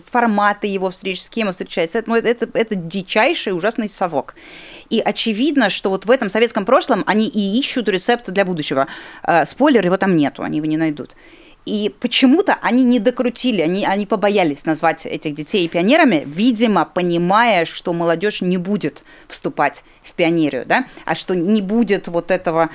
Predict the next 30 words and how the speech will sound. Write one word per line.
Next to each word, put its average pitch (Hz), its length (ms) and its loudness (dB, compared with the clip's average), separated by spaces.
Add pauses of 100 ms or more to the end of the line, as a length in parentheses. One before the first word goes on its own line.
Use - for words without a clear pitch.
(200)
я 156 80 -2
вот, 160 160 -8
ни-, 185 100 -2
никто 220 340 0
не 247 120 6
будет 214 320 0
мечтать 202 320 0
стать 202 180 -2
октябрёнком, 165 640 0
никто 160 220 -2
не 208 100 -2
будет 190 300 -4
пытаться 202 480 -2 (300)
получать 214 600 0
достаточное 202 420 -2
количество 196 360 -6
регалий 214 360 2
и - 40 -4
достижений, 185 500 -2
чтобы 170 240 -6
потом 208 380 0
тебя 185 260 0
апгрейднули, 180 800 0
да, 175 180 2
до, 165 280 -2 (360)
э, 170 320 2
до, 151 440 0
до, 185 200 0
до 185 220 -2
пионера. 165 520 0